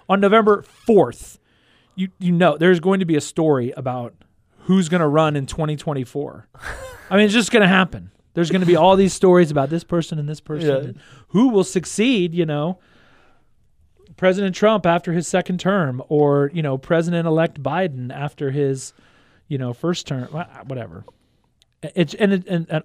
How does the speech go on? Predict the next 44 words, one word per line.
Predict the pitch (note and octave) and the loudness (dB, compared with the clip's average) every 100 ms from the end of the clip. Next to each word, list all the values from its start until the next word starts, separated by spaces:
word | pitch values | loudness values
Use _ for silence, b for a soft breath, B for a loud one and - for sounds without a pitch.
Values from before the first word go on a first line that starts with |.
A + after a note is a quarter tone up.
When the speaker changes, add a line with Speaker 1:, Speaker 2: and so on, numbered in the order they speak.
| - | 0
Speaker 1:
on | F#3+ F#3+ G3 G3 | 2 2 0 -2
the, | D3+ C#3+ | -2 -2
the, | C#3+ D3 | -4 -4
you | D3 | -4
know, | |
the, | B2+ C3 | -4 -8
the, | - C3 | -8 -10
the, | C3 C3+ C#3+ C3+ - | -8 -10 -10 -14 -10
the | |
wheel | C3 D#3 F3 | -2 2 2
will | D3 B2+ | 0 -4
keep | - D3 | -4 -8
turning. | - C#3+ C3 A2 A2 - b b b | -8 -10 -10 -12 -16 -20 b b b
Speaker 2:
Yeah, | F3+ | 2
th-, | F3 F3 | 2 2
there's | E3 F#3 D#3+ | 4 4 6
no | F3 G3+ G#3+ - | 6 6 4 4
end | E3 D#3 C#3 | 4 4 0
to | |
the | C#3+ | 0
news | C#3 C#3+ - | 0 0 -2
cycle. | C3+ B2+ C3+ - - | -4 -6 -8 -8 0
I | |
remember | F#3 G#3+ A#3+ C4+ - C4+ | 4 6 6 6 6 4
being | F3+ F#3 F3 | 4 4 4
a | D#3 | 2
kid | G#3+ A3 | 2 4
and | D#3+ | 4
watching | D3+ D#3+ E3 | 4 2 0
the | D#3 | 2
news | D#3+ D#3+ | 4 4
cycle | E3 C#3+ - | 2 2 -2
end | C#3+ C#3+ F#3+ - _ b b b b b b _ | -2 -2 -2 -8 _ b b b b b b _
and | - C#3 | -2 2
watching | D3+ F#3 D#3+ | 4 2 0
the | C#3+ | 0
political | - D3 D#3 D#3+ | 0 0 0 0
debates, | D3 C#3+ C#3+ - | 0 2 2 0
e-, | C#3 | -6
but | D#3+ D3+ D3+ | -2 -2 0
it, | C#3+ | -4
they | D3+ | -6
just | D#3 - | -8 -8
keep | F3 | -8